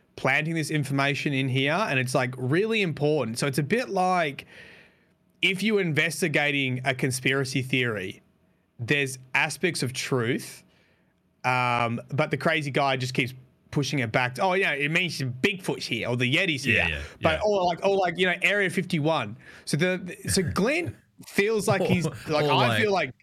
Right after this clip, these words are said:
Speaker 2: five G in your
Speaker 1: Yeah.
Speaker 2: bloodstream from a vaccine. <laughs>
Speaker 1: Yeah.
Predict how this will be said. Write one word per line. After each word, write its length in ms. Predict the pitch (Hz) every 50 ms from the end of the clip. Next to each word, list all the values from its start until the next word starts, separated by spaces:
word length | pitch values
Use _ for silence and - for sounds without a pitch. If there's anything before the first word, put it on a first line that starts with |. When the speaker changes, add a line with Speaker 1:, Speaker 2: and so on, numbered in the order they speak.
| _ _ _ _ _ _
Speaker 2:
five 240 | - 113 110 107 98
G 240 | 92 - 104 98 98
in 60 | 95 90
your 100 | 90 87
Speaker 1:
Yeah. 100 | 90 90
Speaker 2:
bloodstream 500 | 90 92 101 - - 92 85 82 82 85
from 100 | 101 95
a 120 | 87 87
vaccine. 360 | 85 90 - - 110 - 104 - - - - - - - - - - -
<laughs> 500 | - - - _ _ _ _ _ _ _
Speaker 1:
Yeah. 180 | - 175 - -